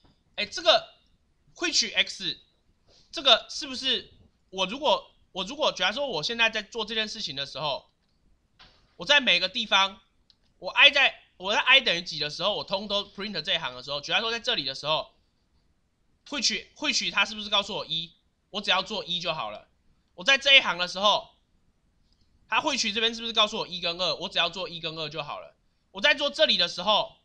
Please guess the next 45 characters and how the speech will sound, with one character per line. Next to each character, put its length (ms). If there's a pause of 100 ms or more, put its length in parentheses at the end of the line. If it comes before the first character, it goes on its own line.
(2000)
which 320
它 140
是 100
不 60
是 80
也 80
只 140
告 160
诉 100
我 80
一 120
跟 200
二？ 220 (460)
我 120
只 80
要 100
做 160
一 120
跟 120
二 280
就 120
好 120
了。 60
为 80
什 120
么？ 80
因 80
为 80
第 120
三 200
个 100
数 200
字 140
是 60
四 300
嘛， 140 (280)
我 80
不 120
用 160
做， 280 (600)
这 100
样 120
可 100
以 60
吗？ 240